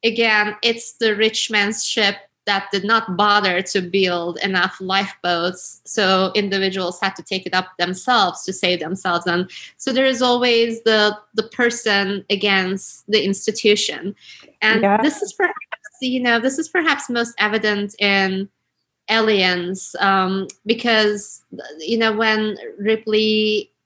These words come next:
Speaker 1: wakes up, you know, the, the first person I think she sees is, um, I,
Speaker 2: Paul
Speaker 1: forgive me, I
Speaker 2: Reiser.
Speaker 1: don't know his name. Yeah. Um,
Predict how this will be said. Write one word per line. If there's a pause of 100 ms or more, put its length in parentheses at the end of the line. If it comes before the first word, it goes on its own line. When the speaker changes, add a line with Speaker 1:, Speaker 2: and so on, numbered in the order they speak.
(260)
Speaker 1:
wakes
up, (140)
you
know,
the,
the
first
person
I
think
she
sees
is,
um,
I, (560)
Speaker 2:
Paul
Speaker 1:
forgive
me,
I
Speaker 2:
Reiser.
Speaker 1:
don't
know (520)
his
name.
Yeah. (460)
Um,